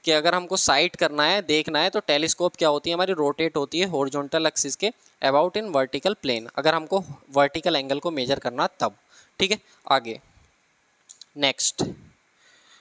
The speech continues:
नेक्स्ट हम लोग बात करते हैं अपना एलाइडेड असेंबली की। जैसा कि बताया, वर्टिकल सर्किल जो होता है उसमें मेन स्केल होती है आप लोगों के पास,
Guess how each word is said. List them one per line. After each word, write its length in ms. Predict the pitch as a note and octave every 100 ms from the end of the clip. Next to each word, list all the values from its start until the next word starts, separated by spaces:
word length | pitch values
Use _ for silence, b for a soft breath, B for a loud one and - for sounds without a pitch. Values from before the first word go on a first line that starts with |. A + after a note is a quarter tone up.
| b -
नेक्स्ट 280 | D3+ E3+ G3+
हम 120 | G3
लोग 140 | G3
बात 220 | F3 F3 -
करते 260 | D#3+ F3+
हैं 140 | G3 G#3+
अपना 220 | D#3 E3+ F3
एलाइडेड 460 | D#3 D3+ E3 F3
असेंबली 400 | E3+ E3 E3 E3
की। 160 | E3+ G#3 _ -
जैसा 180 | C#3+ F3
कि 80 | E3
बताया, 340 | D#3+ E3+ F3+
वर्टिकल 520 | D#3+ C#3+ C#3 D#3+ E3+
सर्किल 380 | E3 D#3+ D3+ E3
जो 120 | E3
होता 180 | E3 E3
है 40 | E3
उसमें 200 | E3+ D3+
मेन 280 | C#3 D3
स्केल 300 | D3 - E3
होती 240 | D#3+ D#3 E3
है 40 |
आप 160 | D#3+ E3
लोगों 100 | D#3+
के 100 | D#3+
पास, 200 | F3+